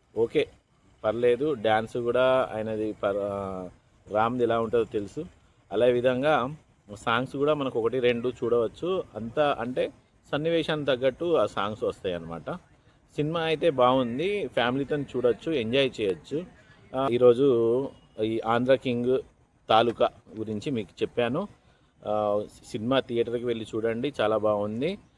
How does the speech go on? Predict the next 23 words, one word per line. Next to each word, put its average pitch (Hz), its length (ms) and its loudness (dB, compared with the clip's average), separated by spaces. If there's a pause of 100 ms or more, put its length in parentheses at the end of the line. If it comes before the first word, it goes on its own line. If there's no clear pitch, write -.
(320)
మీరు 120 200 2
అయితే 110 360 2
ఎంజాయ్ 117 340 4
చేస్తారని 113 560 -2
నేను 113 200 -2
అనుకుంటున్నా, 104 640 -4
ఎందుకంటే 110 440 -4
నేను 104 260 -6
చూసినా 110 260 -6
కాబట్టి, 110 340 -4
నేను 135 200 -4
ఎంజాయ్ 101 260 0
చేసినా 104 320 -4
కాబట్టి 123 360 -2
నేను 151 180 -4
చెప్తున్నా. 85 480 -12 (600)
మీరు 123 180 -2
ఎంజాయ్ 123 340 4
చేస్తారు, 127 440 -2
సినిమా 107 320 -8
మాత్రం 107 360 -4 (460)
తప్పకుండా 143 420 2
చూడండి. 98 500 0